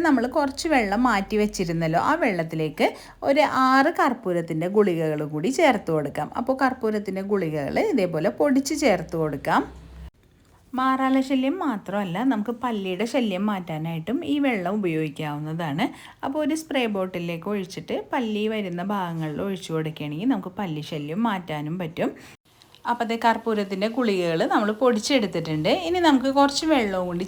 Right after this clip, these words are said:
ചേർത്ത് ഇതൊന്ന് ഡൈല്യൂട്ട് ചെയ്യാം. ഇനി നമുക്ക് വേണ്ടത് ഒരു പഴയ പില്ലോ കവറാണ്. അപ്പോൾ പഴയ പില്ലോ കവർ ഞാൻ ദേ ഒരെണ്ണം എടുത്തിട്ടുണ്ട്. ഇനി നമുക്ക് ഈ വെള്ളത്തിൽ മുക്കി ഒന്ന് പിഴിഞ്ഞെടുക്കാം. ഫുള്ളായിട്ട് പിഴിഞ്ഞ് ആ വെള്ളം കളയണ്ട, ചെറിയ ഒരു നനവ്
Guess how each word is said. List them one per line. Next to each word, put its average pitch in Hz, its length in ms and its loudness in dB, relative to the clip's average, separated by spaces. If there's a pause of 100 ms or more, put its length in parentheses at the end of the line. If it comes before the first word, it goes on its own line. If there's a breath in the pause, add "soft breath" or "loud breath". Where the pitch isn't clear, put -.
ചേർത്ത് 196 380 2
ഇതൊന്ന് 208 340 2
ഡൈല്യൂട്ട് 262 460 4
ചെയ്യാം. 160 280 -2 (880 loud breath)
ഇനി 330 120 2 (100)
നമുക്ക് 214 320 -2
വേണ്ടത് 170 380 0 (200)
ഒരു 269 140 4 (100)
പഴയ 214 260 4 (120)
പില്ലോ 190 260 0 (100)
കവറാണ്. 160 480 2 (160)
അപ്പോൾ 330 180 4 (100)
പഴയ 262 340 6
പില്ലോ 220 240 2 (100)
കവർ 180 180 0 (120)
ഞാൻ 190 180 -2
ദേ 180 140 0
ഒരെണ്ണം 185 360 0
എടുത്തിട്ടുണ്ട്. 156 520 0 (440 loud breath)
ഇനി 339 200 2
നമുക്ക് 285 260 6
ഈ - 80 2
വെള്ളത്തിൽ 208 360 2 (120)
മുക്കി 214 260 -6
ഒന്ന് 196 220 0
പിഴിഞ്ഞെടുക്കാം. 240 640 4 (920 soft breath)
ഫുള്ളായിട്ട് 285 600 2
പിഴിഞ്ഞ് 208 340 0
ആ - 100 2
വെള്ളം 190 340 0
കളയണ്ട, 165 420 0 (140)
ചെറിയ 285 360 4 (100)
ഒരു 240 120 2 (100)
നനവ് 185 280 2